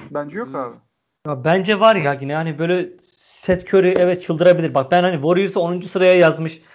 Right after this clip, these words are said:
Speaker 2: Sezon başında bunun yüzünden, e, yine tepki çekmiş bir insanım. Ama ne bileyim yine de hani orada da Lillard takımını tutmalı.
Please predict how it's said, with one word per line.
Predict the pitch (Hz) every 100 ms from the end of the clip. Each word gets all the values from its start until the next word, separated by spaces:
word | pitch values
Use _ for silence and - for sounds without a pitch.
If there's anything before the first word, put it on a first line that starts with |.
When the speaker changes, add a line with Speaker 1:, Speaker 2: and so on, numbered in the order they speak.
| _
Speaker 2:
Sezon | - 170 185
başında | 180 180 180 180 156
bunun | 175 175 170 170 180 175
yüzünden, | 160 139 165 165 170 170 _ _ _ -
e, | 147
yine | 151 151 175
tepki | 175 165 -
çekmiş | 175 175 160 -
bir | 151
insanım. | 135 147 160 196 - - _ -
Ama | 160 196 208 - - _ _
ne | 143 160
bileyim | 202 190 127
yine | 165 175
de | 180 175 175 _ _
hani | 156 156
orada | - 151 170
da | 185 196 - _
Lillard | - 208 143 185 196 - - _ _ _ _ _
takımını | - 165 160 156 156
tutmalı. | - - 139 120 123